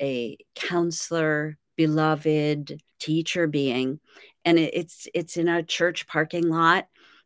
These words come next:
right? It's not in the middle of some fabulous, like, you know, expansive ancient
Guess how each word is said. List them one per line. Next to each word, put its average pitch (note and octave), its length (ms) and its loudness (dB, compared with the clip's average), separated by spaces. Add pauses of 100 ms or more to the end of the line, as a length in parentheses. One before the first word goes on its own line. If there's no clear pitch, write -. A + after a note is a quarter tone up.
right? E3 180 2
It's D#3 180 0
not E3+ 300 4
in F#3 120 -4
the F#3 60 0
middle E3 280 4
of D#3+ 120 2
some D#3 420 0
fabulous, E3 840 0
like, D3+ 260 2 (180)
you E3+ 140 6
know, D3+ 180 4
expansive D#3 1080 -2 (380)
ancient D#3+ 600 4